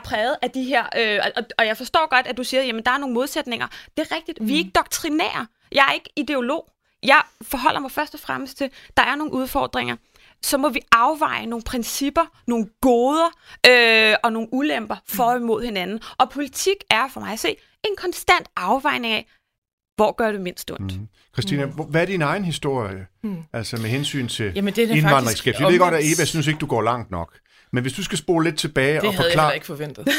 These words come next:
Speaker 3: <laughs> Nej, men hvis du skal spole lidt tilbage, altså, hvornår kommer du ind i billedet i forhold til, til indvandring? Hvad er det? Er der noget, der, er der nogle
Speaker 2: Jamen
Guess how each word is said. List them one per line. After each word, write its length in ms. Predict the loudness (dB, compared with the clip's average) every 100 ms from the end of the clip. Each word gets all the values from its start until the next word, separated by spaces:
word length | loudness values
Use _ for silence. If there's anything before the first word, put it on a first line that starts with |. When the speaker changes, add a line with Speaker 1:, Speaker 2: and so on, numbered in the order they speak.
| 0 2 4
Speaker 3:
<laughs> 400 | 4 4 -2 -2
Nej, 320 | 2 2 2 -2 -4 -6 0
men 120 | 0
hvis 180 | 0 -2
du 80 | -2
skal 120 | 2
spole 100 | 2
lidt 80 | 2
tilbage, 280 | 0 0 0
altså, 160 | -2 -6 -10 -12 -2
hvornår 240 | 2 4 2
kommer 260 | 2 2
du 160 | 0 0
ind 160 | 0 0
i 40 |
billedet 400 | 0 2 0 0
i 140 | -4
forhold 320 | -2 0 2 0
til, 280 | -2 -4 -6 -18 -8
til 140 | -2 -2
indvandring? 460 | 0 0 0 0
Hvad 140 | 2 2
er 40 |
det? 180 | 2 0
Er 40 |
der 100 | 0
noget, 200 | 2 2
der, 80 | 4 4 2 0 -4 -8 -10 -4
er 60 | -2
der 80 |
nogle 160 | 0
Speaker 2:
Jamen 80 | -2